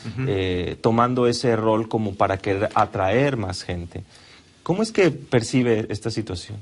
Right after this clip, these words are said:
Speaker 1: Hermano, nunca debemos usar medios carnales para atraer a hombres carnales.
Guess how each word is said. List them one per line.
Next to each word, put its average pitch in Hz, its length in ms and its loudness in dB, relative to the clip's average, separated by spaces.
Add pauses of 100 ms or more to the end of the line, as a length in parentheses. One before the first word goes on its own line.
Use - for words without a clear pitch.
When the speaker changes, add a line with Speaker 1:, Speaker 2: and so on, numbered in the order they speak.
(240)
Speaker 1:
Hermano, 156 500 4
nunca 170 440 4
debemos 151 500 2
usar 131 380 0
medios 127 420 0
carnales 117 800 -4 (800)
para 113 360 -2
atraer 120 640 0 (800)
a 113 80 -4
hombres 117 380 -2
carnales. 101 760 -16